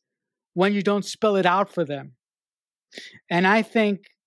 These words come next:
Cather-, uh, Catherine did a great job of that, because when, uh, when Tracy,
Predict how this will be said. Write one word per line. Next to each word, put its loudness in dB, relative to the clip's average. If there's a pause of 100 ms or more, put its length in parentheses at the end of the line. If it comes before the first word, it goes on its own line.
(140)
Cather-, -2
uh, 0
Catherine 0
did 0
a 0
great 0
job 0
of -4
that, -4 (460)
because 0 (460)
when, 0 (180)
uh, 0 (580)
when 0
Tracy, 0